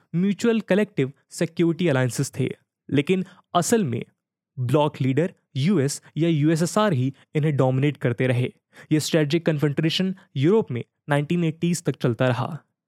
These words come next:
इसका ही परिणाम है कि यूरोप security के लिए यूएस पर dependent हो गया। nato treaty का Article five इसका सबसे important element है। इसके अनुसार किसी भी एक member पर attack उसके सारे members पर attack माना जाएगा।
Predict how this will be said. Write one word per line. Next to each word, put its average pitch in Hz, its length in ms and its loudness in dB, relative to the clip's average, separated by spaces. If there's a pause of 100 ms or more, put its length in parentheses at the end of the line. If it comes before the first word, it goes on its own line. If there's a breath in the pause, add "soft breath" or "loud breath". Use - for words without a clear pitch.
(140)
इसका 185 240 0
ही 220 120 2
परिणाम 135 440 2
है 160 180 2
कि 165 440 -4
यूरोप 170 220 2
security 170 540 0
के 127 120 0
लिए 127 240 0 (240 soft breath)
यूएस 143 180 0
पर 151 160 -2
dependent 127 540 -2
हो 131 140 0
गया। 117 220 -4 (520 soft breath)
nato 160 300 2
treaty 170 340 -2
का 165 120 2
Article 151 300 0
five 143 380 0 (180 soft breath)
इसका 160 180 -2
सबसे 160 300 -2
important 139 500 0
element 123 380 0
है। 123 200 -6 (260)
इसके 147 200 0
अनुसार 170 400 2 (280 loud breath)
किसी 208 240 0
भी 220 140 2
एक - 120 -4
member 156 240 2
पर 160 180 2
attack 143 380 2 (160 loud breath)
उसके 175 260 -2
सारे 170 400 2
members 151 340 0
पर 143 160 0
attack 135 340 2
माना 123 220 2
जाएगा। 120 420 2